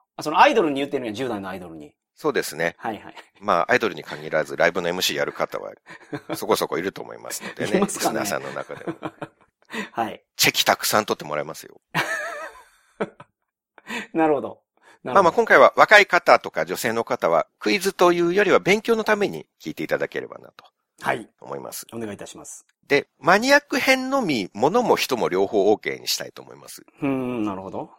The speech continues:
Speaker 2: マニアック編だけは、「私は誰でしょう」って言って始めるけど、
Speaker 1: はい。
Speaker 2: 誰でしょうって言っても物の場合もあるということで。
Speaker 1: なるほど。
Speaker 2: マニアックなグッズかもしれないよ、
Speaker 1: うんうんうん。
Speaker 2: ということでね。
Speaker 1: わかりました。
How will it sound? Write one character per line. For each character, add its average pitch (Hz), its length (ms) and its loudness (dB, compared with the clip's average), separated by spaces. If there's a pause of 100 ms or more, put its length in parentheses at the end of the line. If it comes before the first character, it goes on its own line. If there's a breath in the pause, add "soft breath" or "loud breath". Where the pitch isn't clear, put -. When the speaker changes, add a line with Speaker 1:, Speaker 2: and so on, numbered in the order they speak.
Speaker 2:
マ 151 140 4
ニ 196 100 0
ア 214 60 4
ッ - 20 -2
ク - 100 -4
編 208 160 0
だ 185 120 2
け 220 100 2
は、 120 240 8
「私 - 260 2
は 160 80 8
誰 170 220 4
で 120 100 2
し - 120 -2
ょ 78 80 -4
う」 - 20 -4
っ - 40 -4
て - 80 -20
言 82 80 -16
っ - 20 -16
て - 60 -10
始 85 160 -6
め 78 120 -8
る 76 80 -12
け - 140 -14
ど、 107 240 -2 (100)
Speaker 1:
は 113 140 -10
い。 82 200 -14 (120)
Speaker 2:
誰 165 200 4
で 156 120 4
し - 80 -2
ょ 143 40 2
う - 40 -2
っ - 20 -8
て 143 80 -2
言 - 20 -4
っ - 20 -14
て - 80 0
も 101 140 -2
物 113 200 0
の 123 100 -4
場 104 140 4
合 98 40 2
も 92 120 0
あ 85 40 4
る 71 120 -4
と - 100 -20
い 50 80 -18
う - 80 -20
こ - 160 -20
と - 120 -20
で。 - 180 -20 (160)
Speaker 1:
な 107 160 -10
る 90 60 -14
ほ 87 60 -20
ど。 - 80 -18
Speaker 2:
マ 101 60 0
ニ 117 80 2
ア 135 60 6
ッ - 20 -18
ク 117 140 -4
な 98 80 4
グ 101 160 -6
ッ 92 100 -16
ズ - 160 -8
か - 140 -2
も 147 100 0
し - 140 -4
れ 65 80 -12
な 60 120 -18
い - 80 -20
よ、 64 100 -14
Speaker 1:
う 113 40 -8
ん - 20 -8
う - 40 -6
ん - 60 -6
う - 180 -16
ん。 - 20 -20
Speaker 2:
と 73 80 -20
い - 20 -20
う - 60 -20
こ - 100 -20
と - 100 -20
で - 120 -20
ね。 95 100 -20
Speaker 1:
わ 104 100 -12
か 90 40 -14
り 87 80 -18
ま 76 60 -20
し - 60 -20
た。 - 140 -18